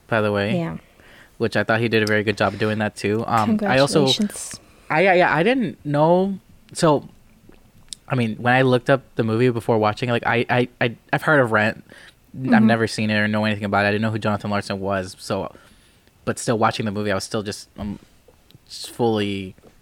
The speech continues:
Speaker 1: attached to what was going on and to the
Speaker 2: Oh, yeah.
Speaker 1: character and everything. So, I'm fully with you on that. I'm glad I made your list. I knew it was gonna be up your alley. I was like, "Martha,
Speaker 2: Oh,
Speaker 1: you
Speaker 2: yeah.
Speaker 1: need to watch it to boom."
Speaker 2: I'm glad I watched it. Yeah.
Speaker 1: Yeah.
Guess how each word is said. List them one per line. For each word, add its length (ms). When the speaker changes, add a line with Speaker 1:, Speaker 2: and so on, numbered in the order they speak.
Speaker 1:
attached 340
to 80
what 80
was 120
going 260
on 180
and 120
to 80
the 80
Speaker 2:
Oh, 80
yeah. 260
Speaker 1:
character 180
and 220
everything. 420
So, 240
I'm 120
fully 200
with 200
you 80
on 100
that. 120
I'm 60
glad 160
I 60
made 120
your 100
list. 180
I 60
knew 140
it 20
was 80
gonna 120
be 60
up 100
your 100
alley. 360
I 80
was 120
like, 100
"Martha, 220
Speaker 2:
Oh, 40
Speaker 1:
you 100
Speaker 2:
yeah. 80
Speaker 1:
need 80
to 60
watch 240
it 80
to 140
boom." 300
Speaker 2:
I'm 220
glad 200
I 80
watched 360
it. 260
Yeah. 120
Speaker 1:
Yeah. 200